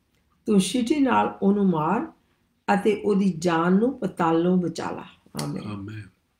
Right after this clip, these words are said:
Speaker 2: ਜ਼ਰੂਰ ਕਈ ਵਾਰੀ ਸਾਨੂੰ ਜਦੋਂ ਨਿਆਣਿਆਂ ਨੂੰ ਸਿੱਖਿਆ ਦੇਣੀ ਆ, ਸਖਤ ਵੀ ਸਿੱਖਿਆ ਦੇਣੀ ਪੈਂਦੀ ਆ, ਪਰ ਅਖੀਰ ਦੇ ਵਿੱਚ ਉਹ ਜਿਹੜੀ ਸਿੱਖਿਆ ਫਿਰ ਉਹਨਾਂ ਦੇ ਦਿਲ ਵਿੱਚ ਬਹਿ ਜਾਂਦੀ ਆ ਤੇ ਉਹ ਨਰਕਾਂ ਤੋਂ ਬਚ ਜਾਂਦੇ ਆ।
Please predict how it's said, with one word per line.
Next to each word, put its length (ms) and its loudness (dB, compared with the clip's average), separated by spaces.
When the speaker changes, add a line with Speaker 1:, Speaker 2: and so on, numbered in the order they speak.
Speaker 2:
ਜ਼ਰੂਰ 420 0
ਕਈ 160 2
ਵਾਰੀ 420 2
ਸਾਨੂੰ 500 0
ਜਦੋਂ 140 4
ਨਿਆਣਿਆਂ 360 2
ਨੂੰ 120 2
ਸਿੱਖਿਆ 420 -2
ਦੇਣੀ 320 4
ਆ, 100 4
ਸਖਤ 440 -6
ਵੀ 160 2
ਸਿੱਖਿਆ 380 0
ਦੇਣੀ 240 2
ਪੈਂਦੀ 400 -2
ਆ, 60 -2
ਪਰ 100 -2
ਅਖੀਰ 440 2
ਦੇ 80 0
ਵਿੱਚ 460 0
ਉਹ 80 4
ਜਿਹੜੀ 200 2
ਸਿੱਖਿਆ 500 -2
ਫਿਰ 180 2
ਉਹਨਾਂ 120 4
ਦੇ 180 0
ਦਿਲ 120 0
ਵਿੱਚ 220 -2
ਬਹਿ 160 2
ਜਾਂਦੀ 300 0
ਆ 60 -6
ਤੇ 60 -2
ਉਹ 120 2
ਨਰਕਾਂ 460 0
ਤੋਂ 140 -2
ਬਚ 240 -6
ਜਾਂਦੇ 300 -8
ਆ। 80 -18